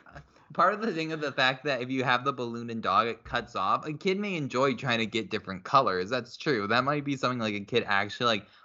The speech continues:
latches onto. But if you collected the dog and the ma-, and, like, the dog and, like, the, um,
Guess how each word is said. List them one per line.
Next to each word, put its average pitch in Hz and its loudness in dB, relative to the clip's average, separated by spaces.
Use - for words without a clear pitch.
latches 107 2
onto. 135 4
But 156 4
if 156 0
you 156 -2
collected 156 0
the 139 0
dog 120 4
and 127 0
the 117 0
ma-, 113 2
and, 127 0
like, 123 -2
the 123 2
dog 117 6
and, 127 -2
like, 113 -2
the, 104 2
um, 87 0